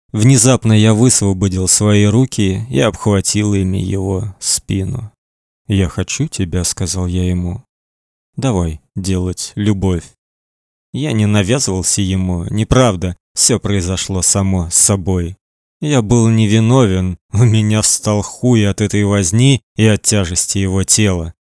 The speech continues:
Это не была тяжесть Раймоновой туши. Природа тяжести этого парня была другая.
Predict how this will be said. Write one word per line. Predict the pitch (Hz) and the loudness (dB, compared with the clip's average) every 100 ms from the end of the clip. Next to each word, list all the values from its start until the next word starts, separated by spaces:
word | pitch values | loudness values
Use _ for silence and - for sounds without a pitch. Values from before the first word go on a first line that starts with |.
| _ - | _ -10
Это | 147 - | -8 -4
не | 131 120 | -2 0
была | 104 104 104 120 | 0 0 2 2
тяжесть | - 110 90 92 - 110 | 2 2 2 -2 0 2
Раймоновой | 110 107 107 95 95 95 98 | 4 4 4 2 2 0 -2
туши. | - 98 87 - 101 113 _ _ - | -2 -6 -6 -8 -10 -12 _ _ -2
Природа | 131 127 117 117 117 | 0 4 4 2 0
тяжести | 104 98 101 - - | 2 2 2 0 0
этого | 98 101 101 | 0 2 0
парня | - 98 95 101 101 | 2 0 2 0 -2
была | 85 92 87 87 90 101 - _ 101 | -2 -2 -2 -4 -6 -8 -14 _ -8
другая. | 101 104 87 95 95 90 85 | -2 -2 -2 -2 0 -2 -6